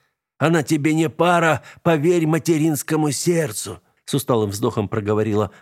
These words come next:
мама Фима. «Эта потаскушка устроит тебе такой гембель, что ты каждый раз будешь охать и вспоминать маму, но будет поздно».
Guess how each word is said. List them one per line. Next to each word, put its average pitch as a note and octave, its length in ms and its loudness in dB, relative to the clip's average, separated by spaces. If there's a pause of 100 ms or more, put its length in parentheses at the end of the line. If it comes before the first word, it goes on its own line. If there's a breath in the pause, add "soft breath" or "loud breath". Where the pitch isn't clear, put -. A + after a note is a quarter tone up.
мама F#2+ 320 -2
Фима. - 380 -10 (500)
«Эта F3+ 240 0
потаскушка F3 640 0
устроит E3+ 460 0
тебе D#3+ 200 0
такой F#3 460 0
гембель, B2 600 -2 (220 soft breath)
что - 200 -2
ты G3+ 140 -2
каждый F3 580 0
раз F3 300 2
будешь E3 520 -2
охать F3 440 0
и E3+ 40 -2
вспоминать F3+ 560 -2
маму, E3+ 480 0 (220 loud breath)
но F#3 180 2
будет C#3+ 480 -2
поздно». A#2+ 540 -2